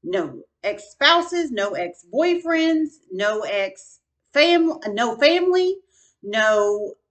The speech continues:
nobody that I grew up with, nobody, nobody, because people are crazy. They're crazy. And I was put through hell and back, hell and back the la-, uh,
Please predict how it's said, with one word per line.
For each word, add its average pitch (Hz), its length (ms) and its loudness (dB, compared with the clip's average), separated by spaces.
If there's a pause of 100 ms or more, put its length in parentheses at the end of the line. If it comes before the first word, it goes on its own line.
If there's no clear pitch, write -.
nobody 294 960 4
that 208 200 2
I 170 180 0
grew 180 280 -6
up 311 260 2
with, 320 360 2 (320)
nobody, 175 680 0 (500)
nobody, 208 1040 -2 (720)
because 240 760 -4 (560)
people 320 600 0
are 226 160 -6
crazy. 240 680 -4 (140)
They're 233 160 0
crazy. 247 640 -4
And 185 120 -4
I 247 140 4
was 285 160 -4
put - 260 -10
through 247 280 -10
hell 277 240 2
and 175 140 -6
back, 135 280 -10 (440)
hell 294 320 0
and 262 200 -6
back 220 380 -2
the 190 80 -8
la-, 180 220 -2 (120)
uh, 175 60 -10